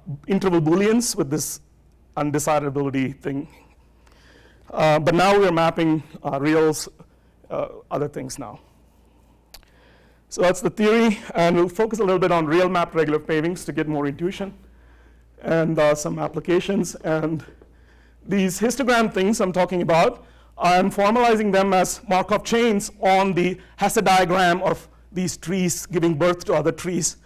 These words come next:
by only splitting one leaf at a time. I'll, I'll explain in a picture soon. <clears throat> So this is extending arithmetic.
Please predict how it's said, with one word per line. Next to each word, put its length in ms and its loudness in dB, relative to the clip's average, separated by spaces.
by 100 -2
only 260 2
splitting 360 0
one 260 2
leaf 200 -2
at 60 -8
a 40 -8
time. 340 -10
I'll, 140 -10
I'll 180 -4
explain 320 -6
in 120 -6
a 40 -10
picture 320 -14
soon. 240 -18
<clears throat> 280 -2
So 220 2
this 180 2
is 120 0
extending 520 0
arithmetic. 640 -2